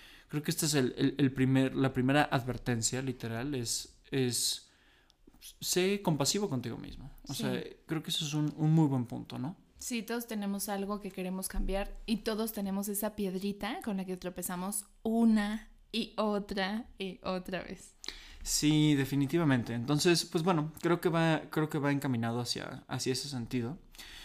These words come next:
Speaker 1: Eh, ahorita creo que de un inicio, no sé qué te parezca, Tania, pero me gustaría ponerle, eh, po-, poner como un ejemplo genérico,
Speaker 2: Ujú.
Speaker 1: un ejemplo general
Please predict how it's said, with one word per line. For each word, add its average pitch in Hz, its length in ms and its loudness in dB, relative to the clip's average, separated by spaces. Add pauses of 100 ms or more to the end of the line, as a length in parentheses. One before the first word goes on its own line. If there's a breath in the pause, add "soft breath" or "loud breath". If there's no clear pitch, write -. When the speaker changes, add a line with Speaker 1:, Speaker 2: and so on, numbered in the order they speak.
(320 loud breath)
Speaker 1:
Eh, 135 720 8 (460)
ahorita 165 320 10
creo 190 160 10
que 196 120 8
de 175 80 10
un 175 100 12
inicio, 139 460 12
no 143 120 4
sé 139 160 -2
qué 135 80 -4
te 123 100 -8
parezca, 120 340 -8
Tania, 135 280 -4
pero 147 160 -4
me 143 120 4
gustaría 147 680 2
ponerle, 131 880 0 (460 soft breath)
eh, - 180 -12
po-, 135 160 -4
poner 160 240 4
como 185 160 4
un 180 80 4
ejemplo 127 1080 2 (160)
genérico, 127 680 -2 (300)
Speaker 2:
Ujú. 202 240 -6 (400)
Speaker 1:
un 147 120 2
ejemplo 131 300 0
general 110 580 -2